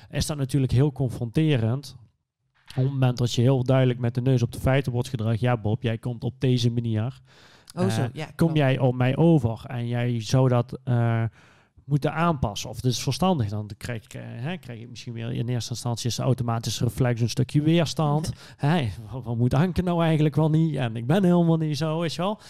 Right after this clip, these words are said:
Speaker 1: En dan moet ik vervolgens, moet ik dat dan, heb ik dat dan geleerd en dan moet ik dat dan ook weer durven, moet ik weer iemand in de grote boze buitenwereld gaan zoeken om het, eh,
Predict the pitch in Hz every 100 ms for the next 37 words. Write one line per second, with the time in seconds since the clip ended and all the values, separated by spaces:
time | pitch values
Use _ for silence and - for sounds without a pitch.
0 | - - 151 180 180 131 127 - - 151
1 | 165 113 127 - 131 123 127 113 123 117
2 | 113 123 120 117 107 110 110 143 139 120
3 | 123 117 123 120 120 123 127 127 135 131
4 | 131 123 127 147 143 120 120 127 - -
5 | 123 110 101 - - - - 117 110 -
6 | 127 123 113 127 131 117 123 127 139 135
7 | 139 117 - 113 113 147 131 117 117 110
8 | 120 117 113 113 113